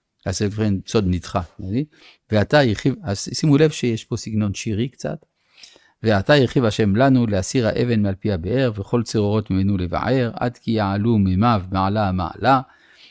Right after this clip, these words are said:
ויכסו כל גבעת אלולה, והיה לנחל שוטף קלה. ולכן שם החיבור הזה נקרא באר הגולה,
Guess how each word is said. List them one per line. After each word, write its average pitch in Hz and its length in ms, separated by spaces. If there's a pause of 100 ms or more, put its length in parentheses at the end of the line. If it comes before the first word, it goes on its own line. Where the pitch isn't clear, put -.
(160)
ויכסו 170 460
כל 196 140
גבעת 180 420
אלולה, 151 560
והיה 127 300
לנחל 123 440
שוטף 120 480
קלה. 113 400 (720)
ולכן 127 440
שם 175 260
החיבור 123 360
הזה 110 180
נקרא 127 260
באר 110 260
הגולה, 156 540